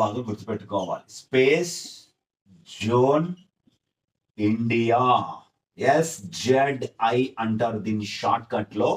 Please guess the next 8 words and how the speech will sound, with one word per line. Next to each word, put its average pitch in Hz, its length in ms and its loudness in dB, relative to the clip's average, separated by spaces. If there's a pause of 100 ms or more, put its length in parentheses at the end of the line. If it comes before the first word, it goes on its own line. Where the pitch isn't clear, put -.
(760)
స్పేస్ 170 560 4 (160)
జోన్ 143 340 4 (320)
ఇండియా 104 360 2 (840)
రెండు 151 580 6 (140)
వేల 151 220 8 (200)
పద్దెనిమిదిలో 131 1000 4 (800)
చెన్నైలో 131 720 4 (1000)
ఈ - 20 4